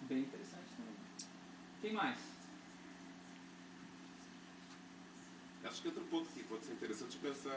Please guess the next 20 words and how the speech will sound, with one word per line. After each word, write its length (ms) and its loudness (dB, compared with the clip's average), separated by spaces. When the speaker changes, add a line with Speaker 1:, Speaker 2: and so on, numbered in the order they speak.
Speaker 2:
ah, 160 0
tá, 260 4
que 120 4
diversidade, 720 4
né? 160 6
Porque 720 4
você 200 2
pode 240 4
ter 200 2
um 80 6
discurso 440 12
de 400 4
diversidade, 880 4
mas 260 4
pegar 300 4
só 360 4
a 40 2
parte, 360 6
só 180 0
um, 720 2